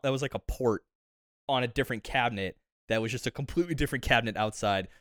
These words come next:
So it was very hackney, but it was fun. I mean, those are the only games I remembered. I didn't jump on the Street Fighter trend or the Tekken trend, but I think what that show did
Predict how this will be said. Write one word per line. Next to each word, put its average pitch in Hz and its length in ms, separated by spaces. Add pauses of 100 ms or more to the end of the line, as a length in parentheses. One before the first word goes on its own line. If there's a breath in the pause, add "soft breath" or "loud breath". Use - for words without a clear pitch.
(100)
So - 120
it 202 40
was 254 140
very 285 180
hackney, 202 320
but 165 120
it 262 60
was 339 160
fun. 285 400
I 156 60
mean, 196 200
those 226 200
are 214 40
the 226 100
only 208 180
games 190 280
I 190 60
remembered. 170 400
I 151 100
didn't 175 260
jump 151 300
on 143 100
the 110 60
Street 151 300
Fighter 151 260
trend 147 340
or 127 60
the 110 80
Tekken 131 400
trend, 123 440 (380)
but 143 220 (260)
I 147 100
think 214 300
what 156 280
that 139 180
show 135 280
did 117 480